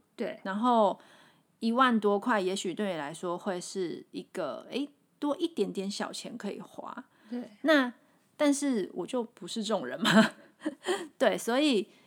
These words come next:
Speaker 2: 我那时候其实我也有，我也会出去买晚餐啊，买外面的东西吃嘛。然后有时候也会跟同事或是同学出去吃个简餐啊。
Speaker 1: 聚餐啊，你聚餐，
Speaker 2: 对。
Speaker 1: 聚餐难免的吧，就是
Speaker 2: 对，一定会啊。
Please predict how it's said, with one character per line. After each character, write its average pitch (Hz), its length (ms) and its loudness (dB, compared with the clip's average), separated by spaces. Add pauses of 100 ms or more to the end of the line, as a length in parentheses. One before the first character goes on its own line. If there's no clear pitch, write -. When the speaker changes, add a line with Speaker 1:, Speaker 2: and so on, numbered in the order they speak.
(200)
Speaker 2:
我 214 140 2
那 320 180 2
时 214 200 0
候 247 200 2
其 196 180 -6
实 196 220 -4
我 240 160 2
也 254 160 4
有， 185 240 2
我 214 80 2
也 240 100 0
会 220 160 -2
出 214 200 -4
去 220 120 -4
买 202 420 -6
晚 - 200 -10
餐 208 240 -6
啊， 190 460 -6 (100)
买 196 140 -6
外 202 120 -2
面 208 140 -4
的 196 140 -6
东 190 100 -8
西 185 140 -10
吃 175 260 -12
嘛。 165 160 -10 (560)
然 202 200 -4
后 214 460 2
有 190 140 0
时 175 140 -8
候 214 180 2
也 185 160 -4
会 202 180 -2
跟 180 440 -6
同 226 280 -10
事 185 320 -8
或 190 140 -6
是 196 100 -8
同 170 320 -12
学 - 360 -16 (260)
出 190 140 -8
去 180 340 -6
吃 - 260 -12
个 160 160 -6
简 117 320 -8
餐 147 320 -10
啊。 131 240 -10 (460)
Speaker 1:
聚 214 160 -2
餐 185 380 -2
啊， 165 180 0
你 180 140 -4
聚 339 180 2
餐， 339 260 0
Speaker 2:
对。 311 140 -12
Speaker 1:
聚 320 180 -2
餐 302 200 -2
难 175 120 -2
免 214 320 0
的 - 100 -14
吧， - 260 -12
就 214 160 -8
是 214 300 -2
Speaker 2:
对， 214 180 2
一 240 40 0
定 277 160 4
会 247 200 4
啊。 165 280 -2